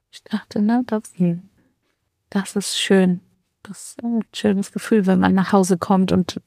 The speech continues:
Speaker 1: die Familie kommt zusammen und Essen steht auf dem Tisch. Und, ja, eine gute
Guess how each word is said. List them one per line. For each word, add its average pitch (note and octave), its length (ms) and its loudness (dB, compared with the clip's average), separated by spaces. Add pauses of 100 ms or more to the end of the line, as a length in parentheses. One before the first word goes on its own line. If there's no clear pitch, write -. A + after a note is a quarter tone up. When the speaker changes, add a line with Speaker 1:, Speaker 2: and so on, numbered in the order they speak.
(140)
Speaker 1:
die A3+ 160 -2
Familie G3 400 4
kommt F#3+ 260 -2
zusammen F#3 440 2
und F#3+ 160 -2
Essen F#3 260 0
steht - 260 -2
auf F3 180 2
dem F3 100 -4
Tisch. - 380 -2
Und, F3+ 100 -12 (200)
ja, F#3 140 -4 (760)
eine F#3+ 100 -8
gute - 280 -8